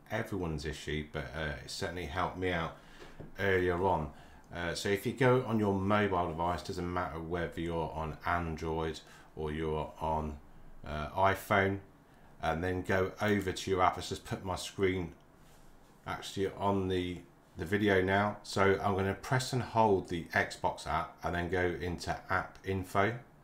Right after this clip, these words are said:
As soon as I do that, I'm gonna force the app to stop. So I'm gonna hit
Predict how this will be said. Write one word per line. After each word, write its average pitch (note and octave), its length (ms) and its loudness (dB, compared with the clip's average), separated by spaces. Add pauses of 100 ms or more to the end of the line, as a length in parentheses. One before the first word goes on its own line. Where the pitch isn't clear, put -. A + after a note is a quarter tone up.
(640)
As - 100 -12
soon C#3 160 0
as B2+ 100 2
I A#2+ 60 4
do A2 220 4
that, G#2+ 280 4
I'm F#2 120 -2
gonna F2+ 160 0
force - 520 0
the - 240 -4
app F#2+ 280 -2
to F2 100 -6
stop. - 520 -2 (1040)
So - 140 -4
I'm F2+ 80 0
gonna F2+ 160 0
hit - 520 -2